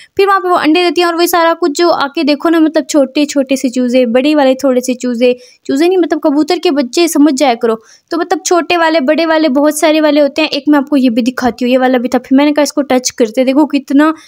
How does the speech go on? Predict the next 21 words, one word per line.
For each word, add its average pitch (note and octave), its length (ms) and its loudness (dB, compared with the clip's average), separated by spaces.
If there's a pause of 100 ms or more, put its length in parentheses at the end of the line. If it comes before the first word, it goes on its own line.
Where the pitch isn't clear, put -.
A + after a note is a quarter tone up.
(480)
कितना G4 300 0
चेंज A4+ 280 0
होता F#4+ 160 0
है।" D#4 60 0
मतलब, D#4+ 320 -2
हर E4 260 0
चीज़ F#4 320 -4
इतनी F4 240 -2
प्यारी-प्यारी, F#4 540 0
मुझे F4 260 2
कुदरती F#4 480 0
चीज़ों E4 240 2
से E4 100 -2
इतना E4 320 -2
अटैचमेंट D#4+ 920 -2
है, E4 60 2
मुझे D4+ 160 2
बड़ा C4 200 2
मज़ा A3+ 280 0
आता - 180 -6
है। - 40 -10